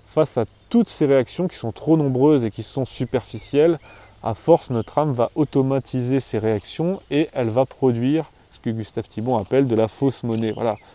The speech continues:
notre âme va produire, émettre de la fausse monnaie histoire de pouvoir répondre à toutes ces réaf-, réactions artificielles. Et face à cela, eh bien, nous-mêmes, comme notre âme, nous allons nous appauvrir,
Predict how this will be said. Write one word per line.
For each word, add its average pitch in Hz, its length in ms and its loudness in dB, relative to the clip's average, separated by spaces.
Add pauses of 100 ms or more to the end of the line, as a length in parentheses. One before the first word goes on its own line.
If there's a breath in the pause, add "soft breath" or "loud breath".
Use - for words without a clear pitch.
(120)
notre - 260 -6
âme 135 140 4
va 123 160 4
produire, 131 680 2
émettre 135 500 0
de 113 100 0
la 113 140 0
fausse - 400 -4
monnaie 127 340 -2 (540 loud breath)
histoire 156 420 2
de 139 80 2
pouvoir 135 320 2
répondre 123 500 2
à 120 100 6
toutes - 280 -4
ces - 200 0
réaf-, 123 540 0 (180)
réactions 135 720 0 (340 soft breath)
artificielles. 123 800 -4 (760 loud breath)
Et 135 100 4
face 180 280 2
à 139 80 4
cela, 175 280 6
eh - 20 4
bien, 143 320 0 (120)
nous-mêmes, 147 520 2
comme 131 200 2
notre 117 280 -2
âme, 143 160 2
nous 113 160 -2
allons 117 200 0
nous 117 280 -2
appauvrir, 120 640 2